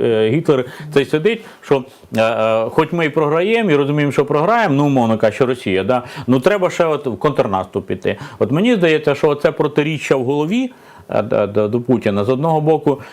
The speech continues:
розуміння, що, м, е, е, треба локалізувати або взагалі якось виходити, е, з, е, з війни, бо вона нічим добрим для Росії не закінчиться. І з іншого боку, е, е, намагання десь,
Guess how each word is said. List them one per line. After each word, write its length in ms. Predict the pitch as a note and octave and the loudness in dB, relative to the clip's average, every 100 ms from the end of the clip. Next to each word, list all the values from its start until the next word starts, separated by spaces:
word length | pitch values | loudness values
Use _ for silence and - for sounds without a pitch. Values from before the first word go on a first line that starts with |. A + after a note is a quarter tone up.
| - | -2
розуміння, 640 | G3 B2+ C#3+ E3+ E3 C#3+ | 0 0 -2 -4 -2 0
що, 320 | C3 C#3 C3 B2 - - A#2+ | 0 0 0 -4 -16 -14 -6
м, 200 | G#2+ G#2+ | -2 0
е, 40 | |
е, 720 | A2 C2+ A2+ A2+ A#2+ A#2 A2 | 0 2 2 2 2 2 2
треба 300 | G#2 D#3 D3 | 2 0 2
локалізувати 920 | D3 D3 D#3 D3 C#3+ F3 A#3+ C4 D#3 A#2+ | 0 0 0 0 -2 0 0 0 0 0
або 220 | A#2 C3 | 0 0
взагалі 360 | C#3+ B2 C#3+ D#3 | 0 0 0 0
якось 320 | C3+ C#3 - | 0 0 0
виходити, 640 | C#3+ - B3+ A#3 - B2+ B2 - - - | -2 2 0 0 0 -2 -4 -16 -8 -2
е, 120 | A2+ | -2
з, 120 | - | 0
е, 260 | C#3+ A2 G2+ | 0 0 0
з 40 | |
війни, 440 | A2+ C3+ B2+ G2+ G2+ F#2+ - | 0 0 0 0 -2 -6 -4
бо 360 | G#2+ B2+ A#2 A2+ | 0 2 4 2
вона 220 | A#2+ C#3 | 2 0
нічим 280 | C3 - C3 | 0 0 0
добрим 280 | B2+ B2 A#2 | 0 0 0
для 100 | A#2 | 0
Росії 280 | A#2+ B2 | 2 0
не 100 | A#2 | 0
закінчиться. 520 | A2+ A2 G#2 G2 A2 - | 0 0 -2 -2 -2 0
І 160 | B2+ | 0
з 40 | B2+ | 2
іншого 360 | G3+ - F3+ | 2 2 0
боку, 380 | E3 E3+ D#3 D3 - D#3 B2 | 0 0 0 -2 -6 -10 0
е, 60 | |
е, 540 | B2 B2 B2+ C3 A#2+ A#2+ | 2 4 2 2 2 2
намагання 520 | C#3 D3 D#3 F3+ D3+ | 2 2 0 0 0
десь, 260 | C#3 C#3+ | 0 0